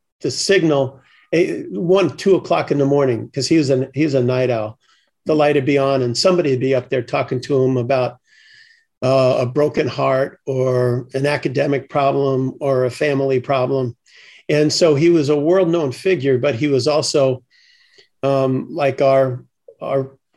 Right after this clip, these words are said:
our leader. And for me personally, uh, I'll, I'll tell you a story. It was with the Affordable Care Act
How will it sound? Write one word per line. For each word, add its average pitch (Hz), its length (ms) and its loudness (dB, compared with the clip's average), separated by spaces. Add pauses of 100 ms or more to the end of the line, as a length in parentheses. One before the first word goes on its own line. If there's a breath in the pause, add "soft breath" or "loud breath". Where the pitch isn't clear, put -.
(100)
our 156 160 2
leader. 131 460 -2 (560 soft breath)
And 143 420 0
for - 160 -4
me 180 220 2
personally, 170 840 0 (840)
uh, - 140 -10 (440)
I'll, 151 160 -4
I'll 151 140 -4
tell 190 180 2
you 170 80 6
a 156 40 2
story. 151 400 4
It 135 100 0
was 131 420 0
with 147 160 -2
the 147 140 2
Affordable 143 460 2
Care 139 400 0 (260)
Act - 360 -10